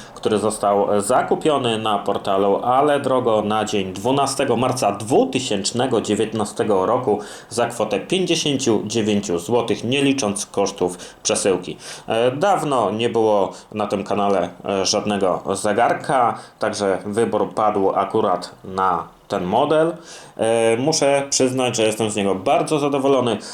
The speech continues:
E, już użytkuję go intensywnie od ponad roku. Wielokrotnie upadał na ziemię, bardzo wiele przeżył i wciąż działa.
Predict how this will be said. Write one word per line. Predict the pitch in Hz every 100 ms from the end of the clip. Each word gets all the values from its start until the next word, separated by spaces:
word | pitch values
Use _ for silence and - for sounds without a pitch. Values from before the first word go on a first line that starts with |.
| - -
E, | 107 107 104
już | 110 104
użytkuję | 113 110 - 110 104
go | 101 101 101
intensywnie | 123 117 110 101 110 104 95
od | 90
ponad | 110 104 -
roku. | 107 123 117 98
Wielokrotnie | 123 117 107 113 104
upadał | 95 101 101 95
na | 90
ziemię, | 95 120 98
bardzo | 95 143 151 127
wiele | 123 127 120
przeżył | - 117 110 104
i | - 151
wciąż | 143 - 117 110 104
działa. | 95 90 101 117 120 98